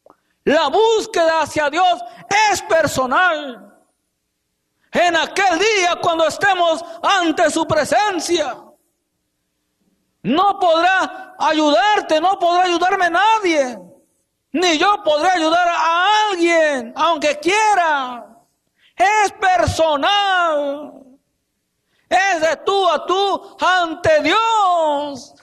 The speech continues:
ante el Santo de los Santos. Bendito es su nombre. Si el pueblo tuviese sediento de la presencia de Dios,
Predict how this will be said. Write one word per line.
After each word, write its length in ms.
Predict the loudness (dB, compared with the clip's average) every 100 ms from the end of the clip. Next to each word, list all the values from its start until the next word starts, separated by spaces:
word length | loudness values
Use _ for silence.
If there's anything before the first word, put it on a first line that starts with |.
| _ -2
ante 440 | 0 0 0 0
el 120 | 0
Santo 880 | 0 0 2 0 0 0 -2 0 0
de 60 | 2
los 200 | 2 0
Santos. 1700 | 0 2 2 0 0 -2 2 4 4 4 2 0 -2 -8 -14 -20 _ _ _ _ _ _ _ _ _ _ _ _ _ _ _ -2
Bendito 840 | 0 2 0 0 0 -2 0 2
es 140 | 2
su 240 | -2 0 2
nombre. 720 | 2 0 -2 -4 -4 -4 -14 -20 -20 _ _ _ _ _ _ _ _ _ _ _ _ _ _ _ _ _ _ _ _
Si 260 | -6 0 2
el 240 | 2 0
pueblo 500 | 0 2 2 0 0
tuviese 1040 | -2 2 2 2 0 0 2 2 2 0 -4 -16 -20 _ _ _
sediento 1300 | -8 0 2 4 2 2 2 0 -2 -4 -6 -4 0
de 100 | 2
la 120 | 0
presencia 960 | 0 0 0 2 2 2 0 0 2 2
de 120 | 2
Dios, 1040 | 2 2 4 4 2 -2 -10 -16 -20 -20